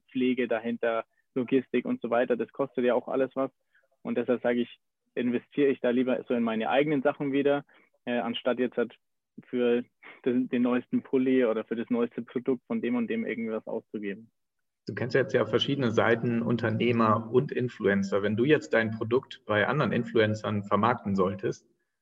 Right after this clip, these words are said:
Speaker 2: nach welchen Kriterien würdest du diese dann auswählen? Also würdest du dich da eher an deiner Zielgruppe orientieren, die du unbedingt erreichen willst? Oder vielleicht auch das Vertrauen in die Personen stecken, dass die Zielgruppen überzeugen können, die du vielleicht gar nicht vorgesehen hattest?
Speaker 1: Also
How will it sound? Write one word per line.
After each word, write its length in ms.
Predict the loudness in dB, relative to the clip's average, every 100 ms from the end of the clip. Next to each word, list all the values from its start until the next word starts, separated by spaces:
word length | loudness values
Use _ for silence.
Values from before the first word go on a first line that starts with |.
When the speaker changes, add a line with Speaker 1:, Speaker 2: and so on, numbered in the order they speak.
| _
Speaker 2:
nach 180 | -4 2
welchen 300 | 4 4 2
Kriterien 520 | -2 0 4 4 4
würdest 300 | 4 2 0
du 80 | -4
diese 300 | -4 4 4
dann 180 | 4 2
auswählen? 640 | 2 0 -2 2 2 2
Also 240 | 0 0 2
würdest 280 | 2 0
du 340 | 0 2 0 -2 -6
dich 120 | 0
da 100 | 2
eher 280 | 4 4 4
an 120 | 4
deiner 260 | 2 2 -2
Zielgruppe 480 | 0 2 2 2
orientieren, 480 | 0 0 -2 0 -2
die 80 | 0
du 100 | -2
unbedingt 400 | 2 4 4 4
erreichen 460 | 2 0 0 0 4
willst? 300 | 4 2 -8 _ _ _ _ 0
Oder 220 | 6 6
vielleicht 420 | 6 4 4 4
auch 160 | 0 0
das 160 | 0
Vertrauen 360 | 0 2 4 4
in 80 | 2
die 80 | 4
Personen 440 | 4 4 0 0
stecken, 560 | -2 -2 -2 -2 -8 -6
dass 240 | -8 -8
die 260 | -10 -8 -8
Zielgruppen 500 | -4 -2 2 2 2
überzeugen 640 | 2 0 2 4 4 4
können, 280 | -2 -2 -2
die 100 | -2
du 100 | -4
vielleicht 320 | 2 2 2
gar 160 | 0 0
nicht 320 | 0 -4 -10 _
vorgesehen 580 | -2 0 0 0 -4
hattest? 320 | -6 -18 -20 _ _ _ _ _ _ _ _
Speaker 1:
Also 340 | -10 -2 0